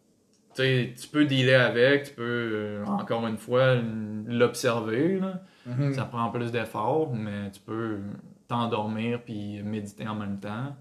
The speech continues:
Speaker 1: hum, en voyant ta,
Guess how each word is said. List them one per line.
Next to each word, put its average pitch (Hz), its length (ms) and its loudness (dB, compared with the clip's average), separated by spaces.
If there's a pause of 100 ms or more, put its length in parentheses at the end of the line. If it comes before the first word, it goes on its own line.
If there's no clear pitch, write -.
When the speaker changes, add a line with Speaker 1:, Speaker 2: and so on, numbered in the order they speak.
(480)
Speaker 1:
hum, 101 440 -4
en 113 200 0
voyant 107 680 -4
ta, 101 360 -6